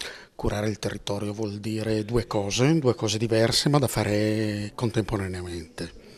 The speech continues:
Cioè da un lato guarire le ferite più gravi, per cui bonificare le aree inquinate,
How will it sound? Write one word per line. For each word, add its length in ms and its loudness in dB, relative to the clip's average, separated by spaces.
Cioè 160 -6
da 120 2
un 140 6
lato 260 4
guarire 420 4
le 100 0
ferite 500 0
più 140 -4
gravi, 440 0
per 260 2
cui 140 -4
bonificare 1200 -2
le 220 0
aree 540 -4
inquinate, 960 0